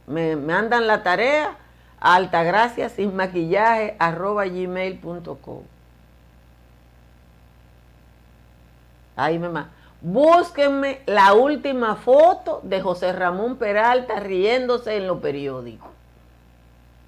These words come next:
Búsquenme esa foto. Señores, gracias a Estructuras Morrison por estar en Sin Maquillaje. Si usted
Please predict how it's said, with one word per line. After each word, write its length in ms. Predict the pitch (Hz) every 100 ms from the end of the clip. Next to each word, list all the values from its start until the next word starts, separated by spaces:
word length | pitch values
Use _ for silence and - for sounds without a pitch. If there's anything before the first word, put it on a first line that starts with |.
| _ - - - _ _ - - - _ _ - - - _ - - - - -
Búsquenme 680 | 226 247 254 233 220 220 240
esa 260 | 240 226
foto. 380 | - 151 139 131 - - - _ - - _ - - - - _ - - - - - - - - - -
Señores, 460 | 190 202 233 254 202
gracias 440 | 202 220 220 254
a 120 | 247
Estructuras 640 | 208 208 180 175 208 214 208
Morrison 640 | 208 247 269 269 226 190
por 180 | 180 185
estar 360 | 185 214 220
en 220 | 233 240 254
Sin 300 | 269 262 254
Maquillaje. 640 | 254 254 240 226 226 240
Si 160 | 240 285
usted 240 | 285 415